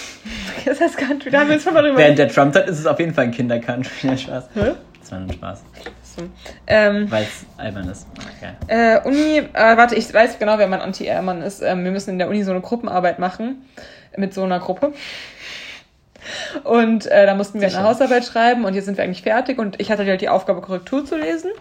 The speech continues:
Speaker 1: Und der Anti-Ehrenmann ist halt der eine, der mitgeschrieben hat, weil
Speaker 2: Ich dachte, alle, die mitgeschrieben haben, außer Becky. Die konnten doch alle nicht Deutsch, dachte ich.
Speaker 1: Ich weiß aber nicht, wer vielleicht mal in den Podcast reinhört.
Speaker 2: Also, f-, f-,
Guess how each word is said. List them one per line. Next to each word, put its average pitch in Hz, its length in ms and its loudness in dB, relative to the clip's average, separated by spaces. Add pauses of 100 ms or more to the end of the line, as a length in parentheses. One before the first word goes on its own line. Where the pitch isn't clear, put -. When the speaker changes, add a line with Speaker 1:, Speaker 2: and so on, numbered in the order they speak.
(560)
Speaker 1:
Und 202 160 -2
der 220 100 4
Anti-Ehrenmann 254 680 -2
ist 202 100 -10
halt 190 160 -2
der 202 80 -2
eine, 190 180 0
der 175 140 2
mitgeschrieben 302 580 -6
hat, 277 200 -6
weil 208 240 4
Speaker 2:
Ich 208 60 2
dachte, - 240 -2
alle, - 200 -4
die 123 80 -6
mitgeschrieben 110 460 -8
haben, 107 80 -8
außer 117 220 -6
Becky. 110 380 -10 (1080)
Die 117 40 -10
konnten 123 200 -2
doch 117 100 -4
alle 139 160 0
nicht 113 220 -4
Deutsch, 117 320 -4 (180)
dachte 117 260 -14
ich. 117 140 -16 (840)
Speaker 1:
Ich 294 160 0
weiß 269 300 2
aber 285 120 4
nicht, 302 200 0
wer 285 140 4
vielleicht 285 320 0
mal 302 80 4
in 254 60 0
den 269 100 -6
Podcast - 500 -2
reinhört. 254 420 -4 (140)
Speaker 2:
Also, 160 320 6
f-, 147 140 -4
f-, 156 240 -8